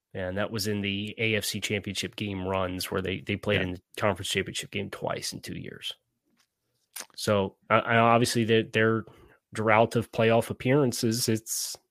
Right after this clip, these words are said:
Speaker 1: it's over a decade now.
Speaker 2: Yep.
Speaker 1: Without making the postseason, right? So, like, that pressure on top of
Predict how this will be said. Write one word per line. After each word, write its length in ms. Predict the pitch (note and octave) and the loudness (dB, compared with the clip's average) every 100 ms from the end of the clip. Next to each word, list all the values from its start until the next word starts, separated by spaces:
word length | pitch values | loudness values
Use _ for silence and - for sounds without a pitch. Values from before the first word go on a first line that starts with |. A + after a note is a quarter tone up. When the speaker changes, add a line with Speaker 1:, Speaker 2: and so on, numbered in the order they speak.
| _ _ _ _ _ | _ _ _ _ _
Speaker 1:
it's 100 | - | 2
over 160 | A#2 | 4
a 40 | A#2+ | 6
decade 360 | C#3+ - - - | 6 4 -4 -8
now. 220 | C#2+ - _ _ _ _ - | -10 -12 _ _ _ _ -6
Speaker 2:
Yep. 120 | A2+ - _ _ | -6 -8 _ _
Speaker 1:
Without 240 | G2 G2 G#2+ | 0 2 4
making 180 | A2 A2+ | 4 2
the 80 | |
postseason, 400 | G2+ A#2 - G#2 - - | 4 2 2 -10 -16 -4
right? 200 | F#2+ G#2+ | -2 -2
So, 220 | - F#2+ | 0 0
like, 260 | G2+ G2 - _ _ _ - - | 2 0 -4 _ _ _ -18 -2
that 340 | G#2 B2 D3 | 8 8 8
pressure 500 | - D3 C3+ A#2 G#2 | 4 2 4 2 0
on 240 | - G#2 G2+ | -2 -2 -2
top 340 | - G#2 G2 | 0 0 0
of 420 | G2+ G2 F#2+ - | -2 -2 -4 -10